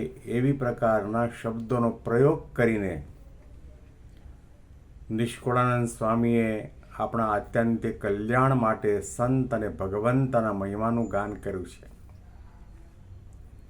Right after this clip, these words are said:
આધ્યાત્મિક માર્ગમાં આપણે સાચી દિશા બતાવી છે.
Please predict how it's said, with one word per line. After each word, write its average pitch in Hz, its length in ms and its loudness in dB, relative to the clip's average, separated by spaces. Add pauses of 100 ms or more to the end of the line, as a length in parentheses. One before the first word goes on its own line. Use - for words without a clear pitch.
(800)
આધ્યાત્મિક 147 720 4
માર્ગમાં 135 560 6
આપણે 143 280 4
સાચી 120 440 2
દિશા 117 440 0
બતાવી 87 500 -4
છે. - 260 -18